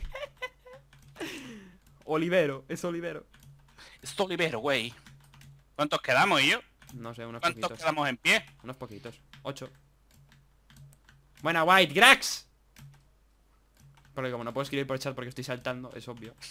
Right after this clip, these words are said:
Speaker 2: <laughs> No, decías que podías escribir y saltar al mismo tiempo. Pero si pones A S D no mola, tienes que poner una palabra con
Speaker 1: Sí,
Speaker 2: sen-
Speaker 1: digo, "Hacia Belén va una burra rin rin", ¿no te jode?
Speaker 2: Me remendaba, yo me remendé. No tienes cojones.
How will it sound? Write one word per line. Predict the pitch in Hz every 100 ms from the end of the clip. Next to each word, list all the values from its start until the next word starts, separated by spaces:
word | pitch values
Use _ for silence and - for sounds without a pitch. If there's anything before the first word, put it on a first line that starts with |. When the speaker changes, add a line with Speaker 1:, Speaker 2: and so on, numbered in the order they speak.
| 139
Speaker 2:
<laughs> | 359 - - _ - _
No, | 127
decías | 120 131
que | 143
podías | 143 151 156
escribir | - 139 131 127 123 117 117 113 113 110 110
y |
saltar | - 110 113 110
al |
mismo | 110 107
tiempo. | 110 123 - _ - - - - - - - - - - - - - _ - 139 - - _ _ - - - - _
Pero | 113 110
si | 113
pones | 127 143 -
A | 147 147
S | - 143
D | 156
no | 170
mola, | 175 180 127
tienes | 127 131
que |
poner | 147 147 156
una | 147 143
palabra | 147 151 170
con | 240
Speaker 1:
Sí, | 240 180
Speaker 2:
sen- | 185
Speaker 1:
digo, | 233 285 277 220
"Hacia | 202 214 214
Belén | 214 240 247
va |
una | 247 233
burra | 233 233
rin | 208 202
rin", | 175 156
¿no | 160 185
te | 202
jode? | - 196 247 - - -
Speaker 2:
Me |
remendaba, | 185 185 185 208
yo | 214 202
me | 185
remendé. | 185 175 123 - - _
No | 143
tienes | 185 -
cojones. | 175 120